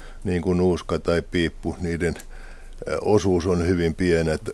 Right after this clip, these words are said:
pientä, että valtaosa tietysti toiminnasta suuntautuu savukkeita vastaan, mutta että kaikki tupakkatuotteet ovat epäterveellisiä. Ja tämä nuuskan myyntikielto –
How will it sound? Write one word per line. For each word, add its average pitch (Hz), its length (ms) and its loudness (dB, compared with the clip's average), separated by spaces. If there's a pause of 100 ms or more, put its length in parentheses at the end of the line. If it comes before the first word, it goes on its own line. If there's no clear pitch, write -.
pientä, 85 420 2
että 85 220 -2
valtaosa 92 680 4 (560)
tietysti 95 260 -2
toiminnasta 87 540 4
suuntautuu 80 600 -2
savukkeita 78 560 -4
vastaan, 82 380 0
mutta 90 260 2
että 95 160 0
kaikki 120 440 6
tupakkatuotteet 85 1080 0
ovat 90 220 2
epäterveellisiä. 80 920 2
Ja 90 60 6
tämä 95 280 4
nuuskan 110 500 4
myyntikielto – 90 880 2